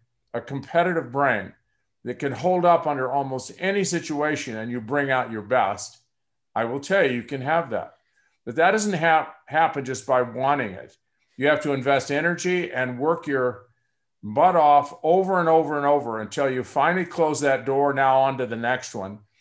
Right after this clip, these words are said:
And then you'll slip back. It's just like, how long did it take you to win to, to be able to hit that backhand cross quarter down the line, that one-hander? How many errors did you have to hit? If you ask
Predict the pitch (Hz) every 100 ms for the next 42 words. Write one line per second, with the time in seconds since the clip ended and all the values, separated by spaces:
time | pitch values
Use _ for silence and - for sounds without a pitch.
0 | _ _ _ 123 127 151 151 160 143 -
1 | 156 143 143 131 127 123 - 208 208 165
2 | - 165 175 180 165 139 - 160 160 151
3 | 135 127 143 143 - 127 120 - _ _
4 | _ _ - 131 156 143 143 131 143 143
5 | 131 107 127 131 - 127 120 117 104 139
6 | 131 127 - 127 123 113 120 117 113 110
7 | 120 123 117 113 117 120 113 123 123 104
8 | 87 - _ _ _ _ _ _ 160 196
9 | 214 156 160 175 180 - 143 135 127 123
10 | - 120 110 - 165 170 156 -